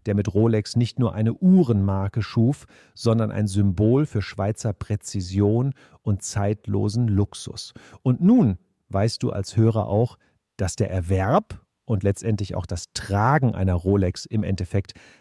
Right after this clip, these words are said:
ein karitativer Beitrag ist, verbunden mit einem guten Wertehalt und einer wunderschönen Optik.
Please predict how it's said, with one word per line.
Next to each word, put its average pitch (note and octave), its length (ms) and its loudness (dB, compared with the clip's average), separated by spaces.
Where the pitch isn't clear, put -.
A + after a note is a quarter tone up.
ein F#2 280 -2
karitativer A2 880 0
Beitrag G2 540 -2
ist, - 240 -12
verbunden G#2+ 540 2
mit G2+ 160 0
einem G2 220 2
guten G#2 360 0
Wertehalt G#2 640 2
und G2 140 -4
einer F2+ 340 -2
wunderschönen F#2+ 800 2
Optik. - 480 -8